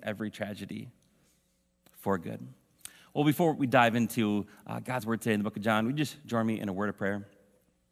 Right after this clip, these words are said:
God, I thank you that you are here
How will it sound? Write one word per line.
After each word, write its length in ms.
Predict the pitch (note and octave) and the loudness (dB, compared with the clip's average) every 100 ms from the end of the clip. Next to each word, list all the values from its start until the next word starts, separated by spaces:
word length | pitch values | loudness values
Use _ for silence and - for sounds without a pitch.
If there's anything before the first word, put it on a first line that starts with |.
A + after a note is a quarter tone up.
| _ _ _ _ - - - - _ | _ _ _ _ -20 -20 -20 -20 _
God, 240 | - A#2 A#2 | 4 6 6
I 60 | |
thank 260 | A2+ A#2+ A2 | 4 2 0
you 80 | A2+ | 2
that 320 | G#2+ G2 - | 2 0 -2
you 300 | G#2 G#2+ A#2+ | -6 -2 0
are 160 | G#2 G#2 | 0 -2
here 640 | F2+ - A2+ A2+ A2 A#2 | -6 -8 -4 -2 -2 -4